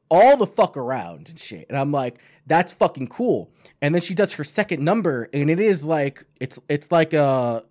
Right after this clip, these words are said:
like, I don't wanna say, necessarily say that's an Islamic song, but it's definitely, like, something that came from the Middle East. Well, we didn't know, or I didn't know,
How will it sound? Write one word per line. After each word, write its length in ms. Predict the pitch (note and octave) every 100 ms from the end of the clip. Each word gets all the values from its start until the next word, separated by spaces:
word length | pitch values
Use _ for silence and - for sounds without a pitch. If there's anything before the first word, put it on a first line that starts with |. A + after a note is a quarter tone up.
| B2
like, 300 | A2+ G#2+ -
I 40 | F3
don't 80 | F3+
wanna 160 | E3
say, 180 | D3 C#3+
necessarily 380 | C#3+ C#3 C3 A#2+
say 160 | A2+ A#2
that's 220 | G2 -
an 180 | F#2+ G2
Islamic 440 | F#2+ F#2 A#2 C#3+ D3+
song, 220 | E3 D3+
but 100 | B2
it's 120 | A#2
definitely, 320 | C#3+ E3+ E3
like, 140 | D3 C3
something 260 | C3 C#3
that 80 | B2
came 160 | B2 A#2+
from 160 | A#2
the 80 | G#2
Middle 240 | G2 F#2
East. 320 | A2+ C2+ - _ _ - - C3+
Well, 360 | D3+ D#3+ D#3+ - _
we 240 | - F#3+ D#4
didn't 320 | D4 A#3+ F3+
know, 320 | F3 G3 A3+
or 220 | G#3 D#3+ -
I 180 | C4+
didn't 280 | C4+ G3 C#3
know, 380 | C#3 C3+ B2+ A#2